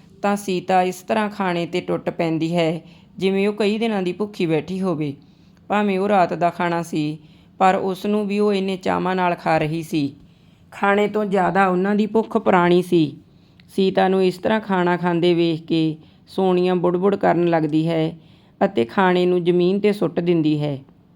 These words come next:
ਸੀਤਾ ਥੋੜ੍ਹਾ ਸਮਾਂ ਉਸ ਨੂੰ ਵੇਖ ਕੇ ਜ਼ਮੀਨ ਤੋਂ ਹੀ ਖਾਣਾ ਖਾਣ ਲੱਗ ਜਾਂਦੀ ਹੈ। ਫਿਰ ਸੋਨੀਆ ਆਪਣੇ ਕਮਰੇ ਵਿੱਚ ਚਲੀ ਜਾਂਦੀ ਹੈ। ਉਸੇ ਸ਼ਾਮ ਸੀਤਾ ਆਪਣੇ ਮੰਜੇ ਉੱਪਰ ਬੈਠੀ ਸੀ।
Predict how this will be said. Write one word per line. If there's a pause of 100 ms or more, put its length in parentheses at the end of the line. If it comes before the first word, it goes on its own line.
(560)
ਸੀਤਾ
ਥੋੜ੍ਹਾ
ਸਮਾਂ
ਉਸ
ਨੂੰ
ਵੇਖ
ਕੇ (420)
ਜ਼ਮੀਨ
ਤੋਂ
ਹੀ
ਖਾਣਾ
ਖਾਣ
ਲੱਗ
ਜਾਂਦੀ
ਹੈ। (540)
ਫਿਰ
ਸੋਨੀਆ (300)
ਆਪਣੇ
ਕਮਰੇ
ਵਿੱਚ
ਚਲੀ
ਜਾਂਦੀ
ਹੈ। (880)
ਉਸੇ
ਸ਼ਾਮ
ਸੀਤਾ (400)
ਆਪਣੇ
ਮੰਜੇ
ਉੱਪਰ
ਬੈਠੀ
ਸੀ।